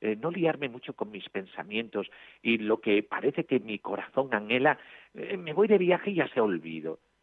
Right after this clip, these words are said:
Es que no ha servido para nada ese tiempo de reflexión. Y para tener viajes, para tener familia, ¿y eso para qué?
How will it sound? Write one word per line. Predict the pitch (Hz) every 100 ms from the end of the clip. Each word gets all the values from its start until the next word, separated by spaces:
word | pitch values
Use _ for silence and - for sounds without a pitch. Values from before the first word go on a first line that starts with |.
| _ _ _ _ _ _ _ _ _ _ _
Es | - -
que | 196
no | 202
ha | 208
servido | 196 170 175 175 165
para | 151 143
nada | 143 143 131 120 _ _ _ _ _
ese | 107 - 131
tiempo | - 135 120
de | 110
reflexión. | 107 104 104 - - 110 101 - _ _ _ _ _ _ _ _ _ _ _ _ _ _ _ _ _ _
Y | 160 160 165 160 165
para | - 180 180
tener | 196 226
viajes, | 202 240 214 208 202 214 202 202 -
para | 196 190
tener | 190 202 196
familia, | 202 208 208 202 202
¿y | 190
eso | 196 214
para | 185
qué? | 156 160 -